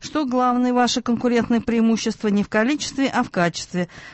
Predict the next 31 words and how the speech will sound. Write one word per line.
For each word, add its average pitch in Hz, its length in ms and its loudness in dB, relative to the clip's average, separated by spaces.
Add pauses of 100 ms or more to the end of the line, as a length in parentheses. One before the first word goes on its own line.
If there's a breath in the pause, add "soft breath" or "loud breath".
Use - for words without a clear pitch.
(100)
а 214 80 0
в 220 80 2
достойной 269 540 2
профессиональной 202 680 0
подготовке, 190 640 -2
которую 190 480 -2
вы 190 200 0
получили 190 500 -2
в 175 80 -6
стенах 190 420 -2
вузов, 208 360 -2 (360 loud breath)
и 208 100 -6
теперь 320 280 -2
вы 269 120 0
готовы 254 440 0
быть 226 260 -4
хорошими 214 460 0
врачами 233 480 0
и 220 100 -2
достойными 233 560 2
гражданами 220 640 0
своей 180 420 -2
страны». 170 520 0 (1200 soft breath)
А 214 100 -2
в - 20 0
зале 240 420 4
боевой 220 400 4
славы 214 400 4
«Память» 254 540 2
города 190 540 2
Бугульмы 208 600 4